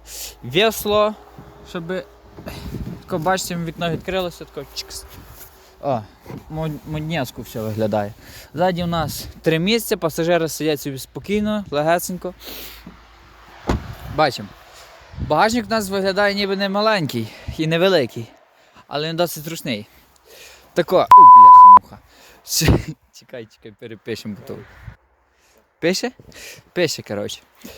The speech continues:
Бачимо, тут ззаді в нас теж є накладки такі файні, чорні, машина виглядає досить гарно. Ще затонувати. Блін, лише один мінус. Отако, як на мене, тут, тут є файна чорна вкладка, а тут нема.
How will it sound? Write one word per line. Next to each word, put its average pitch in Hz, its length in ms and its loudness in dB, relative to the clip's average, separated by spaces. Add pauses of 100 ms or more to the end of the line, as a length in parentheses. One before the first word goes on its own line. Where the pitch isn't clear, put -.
(200)
Бачимо, 135 440 -2
тут 190 180 -8
ззаді 139 260 -4
в 131 40 -8
нас 120 200 -8
теж 165 220 -4
є 180 80 -6
накладки 170 480 -4
такі 165 160 -14
файні, 165 380 -4
чорні, 160 360 -4
машина 170 360 -6
виглядає 165 440 -2
досить 160 320 -4
гарно. 147 300 0
Ще 147 140 -10
затонувати. 170 880 -4 (640)
Блін, 175 360 0
лише 143 220 -4
один 269 260 0
мінус. 262 440 -2 (640)
Отако, 208 340 -4
як 202 140 -4
на 180 100 -4
мене, 175 440 -4 (420)
тут, 190 200 -4
тут 196 160 -10
є 180 300 0
файна 196 320 -6
чорна 190 280 -6
вкладка, 190 420 -8
а - 60 -20
тут 175 220 -10
нема. 131 340 -6